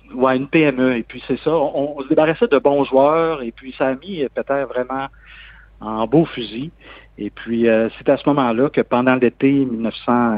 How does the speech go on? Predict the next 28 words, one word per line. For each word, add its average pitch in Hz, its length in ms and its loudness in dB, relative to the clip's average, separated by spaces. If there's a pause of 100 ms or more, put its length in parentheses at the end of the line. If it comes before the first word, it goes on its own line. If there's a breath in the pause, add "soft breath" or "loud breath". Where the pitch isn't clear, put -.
quatre-vingts, 117 480 0 (560 loud breath)
euh, 104 220 -2
il 113 140 2
a 123 60 4
mûri, 131 540 2
là, 117 160 2
le, 110 140 2
le 104 120 -8
projet 117 340 2
avec, 113 300 0
euh, 104 460 -2 (160)
Anton 123 460 0 (640 loud breath)
de, 113 340 2
de 104 400 0 (420)
déserter 135 680 0 (440)
leur 117 160 2
pays 123 280 2
à - 20 0
l'occasion 131 540 2
d'un 117 260 2
tournoi, 117 580 2
là, 107 300 -4
qui 107 220 -8
se 101 40 -16
déroulait 110 460 0
en 101 300 -6
Autriche, 113 680 -4
euh, 98 140 -8